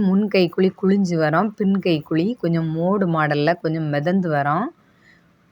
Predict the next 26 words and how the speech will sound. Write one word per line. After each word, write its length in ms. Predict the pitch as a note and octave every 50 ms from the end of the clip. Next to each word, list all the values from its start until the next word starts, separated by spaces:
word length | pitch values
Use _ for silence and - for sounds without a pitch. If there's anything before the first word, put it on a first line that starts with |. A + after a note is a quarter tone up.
| _ _ _ _ _ _ _ _ _ _ _ _ _ _ _ _ _ _ _ _ _ _ _ _ _ _ _ G3
நம்ம 140 | F3+ F3+ F3+ F3+ F3 F#3
எதுக்கு 260 | F#3+ A3 A#3+ - - B3 G#3+ G3+
முன் 180 | G3+ G#3 A3+ A#3 G#3 -
கைக்குழி, 340 | G3 F#3 F3 F3 - F#3+ F#3+ G#3 G3+ A3+
பின் 180 | F#3+ F#3+ F3+ - G3+
கைக்குழின்னு 500 | F3+ E3 - F#3 F3+ F#3 F3+ F#3 F#3 - E3+
கட் 180 | D#3+ D3 - -
பண்றோம்னா, 560 | F#3 F3 E3 D#3+ D#3+ D#3 D3+ D3+ D3+ D3 D#3 E3+ G#3 A3+ G#3
நம்ம 240 | E3+ D#3+ E3 D#3+ D3 C#3+ D#3
பிளவுஸ்ல 640 | D#3 D#3 E3+ G3+ A#3+ A#3+ - - G#3 F#3 F3+ F#3 G3 G#3+ G3+ E3+
மெயின் 240 | D#3+ E3+ F3+ F#3+ E3+
பீஸ் 200 | F#3+ F3+ - - -
துணியிலையும் 480 | E3 E3 D#3 D#3 D3+ D#3 F3+ F#3 - E3
கட் 160 | D3 - -
பண்ணி 140 | D3+ D3 D3 D3
வச்சிருக்கிறோம். 600 | C3+ - - D#3+ D3 - D3 D3 D3 E3 G#3+ C#4 G#4 - _ _ _ _ _ _ _ _ _ _ _ _ -
அதனால 460 | E3 E3+ F#3 F#3 F#3 E3+ E3 E3 F3+ G#3+ G#3+ - G3
கை 120 | F3 E3+ G3 G3+ G3
துணியும் 300 | G3 E3+ E3+ E3+ F3+ F#3
நம்ம 140 | E3+ D#3+ E3+ F3 E3+ E3+
கண்டிப்பா 400 | D#3 D#3 D#3+ E3 D3+ E3 D#3+ D#3+ F#3+ - -
கட் 160 | E3 D3 D3 - -
பண்ணணும். 440 | D#3 D3+ D3 D3 D3+ D#3 F#3+ A#3 C4+ A#3+ F3+
இப்போ 140 | D3+ D#3 - E3+ D#3+
நம்ம 180 | D#3+ D#3+ D#3+ F#3+ F3+ -
ஷோல்டர் 420 | - F3+ E3+ F#3 G3 F#3+ F#3+ F3